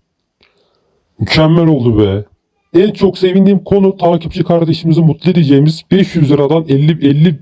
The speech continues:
e, konuşamadım heyecandan, kusura bakmayın. Elli, elli beş bine kadar çıktık. Takipçi kardeşimizin borçlarını kapatalım, ödeyelim, hiç sorun değil. Ben bu paradan bir kuruş daha komisyon vesaire hiçbir şey almayacağım.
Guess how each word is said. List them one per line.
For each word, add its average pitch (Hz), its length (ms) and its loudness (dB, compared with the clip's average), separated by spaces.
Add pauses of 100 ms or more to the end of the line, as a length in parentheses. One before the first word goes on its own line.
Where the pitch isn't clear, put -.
e, 123 280 2 (300)
konuşamadım 147 580 0
heyecandan, 117 420 0
kusura 143 220 -4
bakmayın. 151 360 -2 (440)
Elli, 180 300 2
elli 180 220 0
beş 185 240 -2
bine 165 140 0
kadar 151 260 -2
çıktık. 170 440 -6 (640)
Takipçi 190 460 -2
kardeşimizin 170 640 0
borçlarını 156 460 -2
kapatalım, 147 480 -2
ödeyelim, 151 360 2
hiç 175 100 0
sorun 123 380 -2
değil. 147 220 0 (340)
Ben 190 180 2
bu 185 80 -2
paradan 170 400 0
bir 175 100 0
kuruş - 320 -4
daha 147 260 0
komisyon 151 480 0
vesaire 139 360 0
hiçbir - 240 -8
şey 110 180 0
almayacağım. 151 500 -2